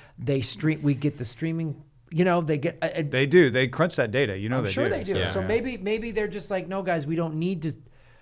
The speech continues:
Speaker 2: It doesn't have to be good. People will still watch it and keep their <laughs> subscription.
Speaker 3: Yeah. Yeah.
Speaker 2: Yeah.
Speaker 3: Like, you know, they were happy with Bright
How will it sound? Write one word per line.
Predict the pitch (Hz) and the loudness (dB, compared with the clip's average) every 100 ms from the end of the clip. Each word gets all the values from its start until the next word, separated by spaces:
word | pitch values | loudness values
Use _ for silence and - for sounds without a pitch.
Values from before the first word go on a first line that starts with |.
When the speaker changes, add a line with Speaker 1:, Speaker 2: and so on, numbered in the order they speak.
| - | -6
Speaker 2:
It | 127 | 0
doesn't | 156 135 | 4 4
have | 175 190 | 4 4
to | 175 | 2
be | 135 | 2
good. | 113 101 | 2 2
People | 147 147 | 0 0
will | 165 | 2
still | 151 - 175 | 2 4 6
watch | 143 180 156 | 6 6 4
it | |
and | 120 117 | 2 4
keep | 160 | 4
their | - 202 | 8 8
<laughs> | |
subscription. | - 175 135 - 208 113 107 104 113 | 8 6 4 8 8 8 4 0 0
Speaker 3:
Yeah. | 107 135 110 | 4 6 6
Yeah. | |
Speaker 2:
Yeah. | 110 | 6
Speaker 3:
Like, | 120 120 | 4 4
you | 135 | 4
know, | 123 | 4
they | 113 131 | 6 6
were | 160 | 6
happy | 139 143 151 | 6 4 2
with | 139 - | -2 -2
Bright | 139 180 139 | 2 2 0